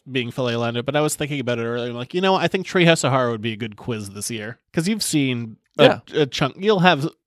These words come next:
Speaker 1: some baseline knowledge of that, and it's everyone, I think, I don't know. When I say everyone, maybe it doesn't mean everyone, but I think that will be our, uh, drinking game quiz this year. We'll
Speaker 2: Nice.
Speaker 1: be,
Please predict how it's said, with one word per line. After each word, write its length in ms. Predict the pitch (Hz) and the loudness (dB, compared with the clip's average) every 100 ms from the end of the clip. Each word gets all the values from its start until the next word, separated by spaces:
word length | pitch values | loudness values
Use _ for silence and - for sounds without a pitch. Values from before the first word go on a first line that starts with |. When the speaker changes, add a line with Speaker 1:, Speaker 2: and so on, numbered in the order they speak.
| - | -8
Speaker 1:
some 400 | - 165 147 131 | 0 2 2 2
baseline 540 | 120 120 - 123 113 | -2 -2 -2 -6 -6
knowledge 280 | 113 113 135 | -6 -4 -4
of 60 | 143 | -2
that, 200 | 175 175 | -2 0
and 80 | 175 | -2
it's 160 | 156 - _ | -4 -8 _
everyone, 440 | 160 165 143 123 117 _ | -2 0 0 -2 -8 _
I 60 | 131 | -6
think, 240 | 220 196 - - | -4 -6 -10 -8
I 80 | 139 | -6
don't 120 | 95 | -6
know. 240 | 104 147 - _ | -6 -8 -10 _
When 100 | 131 | -2
I 40 | 131 | 0
say 140 | 123 | 0
everyone, 300 | 117 156 156 | -2 -2 0
maybe 200 | 120 135 | -2 -2
it 40 | |
doesn't 240 | 123 127 113 | -2 -4 -6
mean 120 | 127 | -6
everyone, 280 | 143 165 170 | -4 -4 -2
but 100 | 165 | -2
I 60 | |
think 200 | 156 180 | 0 -2
that 120 | - 139 | 0 -2
will 100 | 147 | 0
be 260 | 147 143 | 0 0
our, 240 | 120 123 123 | 0 0 0
uh, 180 | 113 | -2
drinking 420 | 110 123 127 131 120 | -6 -6 -8 -8 -6
game 380 | 117 110 117 - | -6 -6 -10 -6
quiz 340 | - 131 110 | 0 0 -2
this 220 | 113 - | -6 -6
year. 100 | 120 | -4
We'll 80 | 104 | -4
Speaker 2:
Nice. 80 | 104 | -4
Speaker 1:
be, 260 | 120 117 | -4 -6